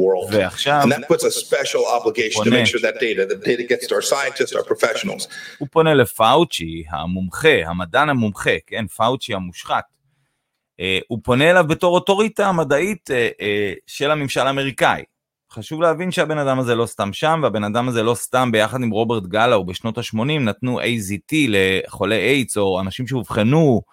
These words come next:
Speaker 2: כחולי איידס לכאורה, או נשאי אייץ' איי וי, או איך שקוראים לזה, אה, ונתן להם תרופה ממיתה. הוא ורוברט גלאו, אוקיי?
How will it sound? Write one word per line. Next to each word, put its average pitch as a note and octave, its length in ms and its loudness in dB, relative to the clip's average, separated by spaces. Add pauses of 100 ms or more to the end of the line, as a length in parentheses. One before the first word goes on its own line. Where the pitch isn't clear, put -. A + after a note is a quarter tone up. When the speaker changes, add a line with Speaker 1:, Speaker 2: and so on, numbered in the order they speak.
(200)
Speaker 2:
כחולי A2+ 320 2
איידס A#2 360 2
לכאורה, C3 520 -2 (560)
או G2 140 -4
נשאי G2 300 -4
אייץ' G#2+ 280 -2
איי G2+ 120 0
וי, C3 140 0
או C#3 60 4
איך - 80 -4
שקוראים D#3 240 -2
לזה, C#3 280 0 (640)
אה, G2 420 0 (100)
ונתן G#2+ 240 0
להם C#3+ 140 2
תרופה B2+ 580 2
ממיתה. A2+ 440 2 (920)
הוא F3+ 220 6
ורוברט B2 400 2
גלאו, G#2+ 280 4 (320)
אוקיי? D#3+ 340 -6